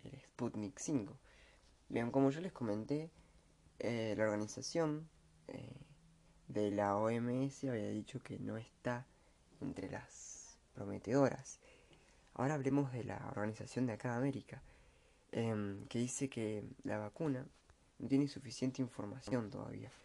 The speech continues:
En realidad, cito textualmente, dice que "en este punto no tenemos toda la información relevante sobre la vacuna rusa. Es imposible hacer una evaluación en este momento". La O M S sigue, sigue diciendo que están en contacto con delegaciones rusas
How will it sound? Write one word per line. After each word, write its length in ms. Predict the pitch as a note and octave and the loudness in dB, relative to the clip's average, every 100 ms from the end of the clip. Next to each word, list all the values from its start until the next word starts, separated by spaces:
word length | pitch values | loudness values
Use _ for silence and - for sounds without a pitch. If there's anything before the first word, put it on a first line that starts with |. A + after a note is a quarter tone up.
| - - - - | -20 -20 -20 -4
En 100 | - | 2
realidad, 320 | G#2 G#2 A2+ B2+ | 6 6 6 2
cito 340 | - C3 A#2+ | -2 0 0
textualmente, 640 | A2 - - A#2+ A#2 B2 B2+ | -2 -2 2 4 4 2 2
dice 280 | A#2 - G#2+ | 0 -2 -4
que 160 | G2+ - - - - - | -4 -6 -20 -20 -8 6
"en 100 | C#3 | 6
este 200 | C#3 D3 | 6 4
punto 300 | F3 D#3 C#3+ | 4 6 6
no 140 | C3+ | 6
tenemos 380 | C3+ C3+ C3+ C3 | 8 8 6 4
toda 200 | C3 C3+ | 6 6
la 60 | |
información 520 | B2+ - A#2+ A#2+ C3+ C3+ | 4 2 0 4 6 6
relevante 480 | B2+ A#2 B2+ C3 - | 4 4 4 2 0
sobre 240 | - G#2 | -2 -2
la 100 | G#2 | -2
vacuna 320 | G#2+ - A#2 | -2 0 2
rusa. 380 | A#2+ C3+ - B2+ - - - _ - _ _ - - | 6 4 4 -12 -14 -20 -20 _ -20 _ _ -20 -14
Es 160 | - | -2
imposible 440 | B2+ A2+ G#2+ B2+ A#2+ | 0 0 -2 2 2
hacer 200 | A#2+ A#2 | 2 0
una 140 | A2+ | 4
evaluación 400 | G#2 G#2 G#2 A2 | 4 2 0 -2
en 80 | A2 | -2
este 200 | A2+ - | -4 -6
momento". 380 | G2+ G2 C#3 - - - - _ _ _ _ - _ _ _ _ - - - _ _ | -4 -4 -8 -16 -20 -20 -20 _ _ _ _ -20 _ _ _ _ -18 -18 -18 _ _
La 120 | - G2+ | 2 4
O 60 | |
M 220 | A#2 A#2+ | 6 4
S 200 | B2+ - A#2+ | 2 0 -4
sigue, 540 | - A2+ G#2 G2+ A#2+ - | 0 0 0 -2 -6 -12
sigue 300 | - - A#2 | -6 0 2
diciendo 480 | A2 A2+ - B2+ A2+ | 2 0 0 0 0
que 180 | - B2+ - - - - | -6 -14 -14 -20 -20 -14
están 200 | - A#2 | -4 -2
en 120 | A2+ | 0
contacto 420 | A2 A2+ A2+ A#2 | -2 -2 -2 0
con 140 | A2+ G#2+ | -2 -2
delegaciones 580 | G#2 A2 A#2+ A2+ A2 | -4 -8 -8 -8 -6
rusas 720 | A#2+ C3+ B2+ B2+ B2 B2 - | 2 2 2 -4 -6 -6 -10